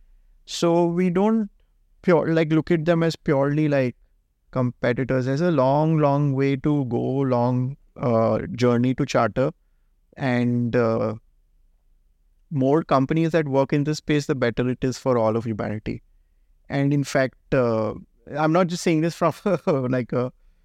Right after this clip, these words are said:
uh, you know, holier than thou kind of a perspective. I actually, we actually kind of believe that. And I was actually, like, you know, funnily enough, I was,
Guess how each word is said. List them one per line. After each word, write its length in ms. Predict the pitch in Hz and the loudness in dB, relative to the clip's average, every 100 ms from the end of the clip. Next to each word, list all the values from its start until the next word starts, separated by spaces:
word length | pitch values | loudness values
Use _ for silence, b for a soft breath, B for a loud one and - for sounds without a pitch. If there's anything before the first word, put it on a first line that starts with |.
| _ _ _ - - | _ _ _ -20 -8
uh, 480 | 123 117 117 120 120 | -4 -2 -2 -2 -2
you 80 | 117 | -2
know, 180 | 120 - | -2 -6
holier 380 | - 135 131 131 | -2 0 2 0
than 200 | 135 127 | -2 0
thou 180 | 127 127 | 2 2
kind 300 | 139 127 127 | 2 0 0
of 100 | 123 | -4
a 60 | |
perspective. 500 | - 131 - 131 156 | -4 -4 -2 -2 0
I 180 | 151 131 | 0 0
actually, 200 | 120 156 | -2 -2
we 140 | 139 135 | 0 0
actually 320 | 123 - 147 | 0 -4 -2
kind 260 | 143 131 | 0 0
of 320 | 127 127 123 _ _ _ _ 123 | 0 -2 -6 _ _ _ _ -8
believe 400 | 120 127 131 135 | -2 0 0 0
that. 220 | 123 117 - _ - | -2 -4 -8 _ -2
And 120 | 190 | 2
I 40 | |
was 120 | 214 | 4
actually, 360 | 233 208 254 262 | 4 2 0 2
like, 280 | 233 175 175 | 2 -2 -2
you 100 | 175 | -2
know, 260 | 202 196 175 | 0 -2 -8
funnily 520 | - 156 160 202 196 | -2 -2 0 0 0
enough, 260 | 175 185 | 0 0
I 120 | 185 196 | 0 0
was, 320 | 202 175 | -2 -4